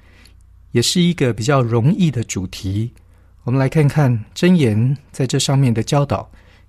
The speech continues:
给我们哪一些的帮助。第一段经文在十二章，箴言第十二章第二十七节，圣经说：“懒惰的人不考打猎所得的，殷勤的人却得宝贵的财物。”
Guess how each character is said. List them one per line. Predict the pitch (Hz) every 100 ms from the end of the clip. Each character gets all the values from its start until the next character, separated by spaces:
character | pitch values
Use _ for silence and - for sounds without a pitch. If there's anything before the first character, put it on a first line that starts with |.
| -
给 | 120
我 |
们 | 107
哪 | 110 101
一 | 131
些 | - 127
的 | 101 98
帮 | - 123 139
助。 | - 135 - - _ _ _ - - - - - -
第 | 208
一 |
段 | 214 185
经 | 202
文 | 202 147 147
在 | 151 151 135
十 | 120 - -
二 | 143 185
章， | 139 - 147 147 147 -
箴 | - 160
言 | 131
第 | 127 139
十 | 123 -
二 | 151 147
章 | 151 147
第 | 151 143
二 | -
十 | 143 127
七 | - - 165
节， | - 92 98 107 - - _ _ _ _
圣 | - 143
经 | 143
说 | 143 139 135 139 - - - -
：“懒 | 110 104
惰 | 143 160
的 | 123
人 | 98 92 107 135 - - - - - - -
不 | -
考 | 180 - 104 120
打 | - 85
猎 | 117 120
所 | 95 - 90
得 | - 92
的， | - - - _ _ _ _ _ _ -
殷 | 196 185
勤 | 185 - 123
的 | 123
人 | 110 95 107 117
却 | - 147
得 | 117 101 101
宝 | - 92
贵 | - 120
的 | 107
财 | - - 90
物。” | 147 135